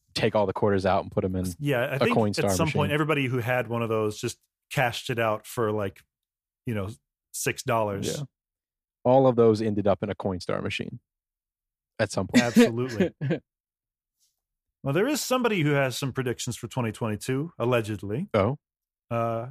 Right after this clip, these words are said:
Speaker 2: and I say is, I meant was. Uh, are you familiar with the Bulgarian blind mystic known as Baba Vanga?
Speaker 1: Unfortunately, I'm not.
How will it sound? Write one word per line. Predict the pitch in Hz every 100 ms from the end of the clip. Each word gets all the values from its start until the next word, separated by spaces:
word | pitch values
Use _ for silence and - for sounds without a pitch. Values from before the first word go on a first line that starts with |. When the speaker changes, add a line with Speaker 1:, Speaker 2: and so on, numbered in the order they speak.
| -
Speaker 2:
and | 131
I | 123
say | - 170
is, | 147 143 117
I | 113
meant | 135 131
was. | 110 123 98 85 - - -
Uh, | 107 104 113 -
are | 170
you | 254
familiar | 214 202 208 208 196
with | 170 - -
the | 131
Bulgarian | 120 127 113 165 185 175 147 135 139 _ _ _ -
blind | 131 147 143 117 117
mystic | 131 - 139 - - _ _ _ _ -
known | 127 127
as | 113 98
Baba | 90 139 135 131
Vanga? | 120 135 139 139 143 143 _ _ - - _ _ _ _ _ _ _ -
Speaker 1:
Unfortunately, | 107 - 117 117 127 120
I'm | 120 123
not. | 135 -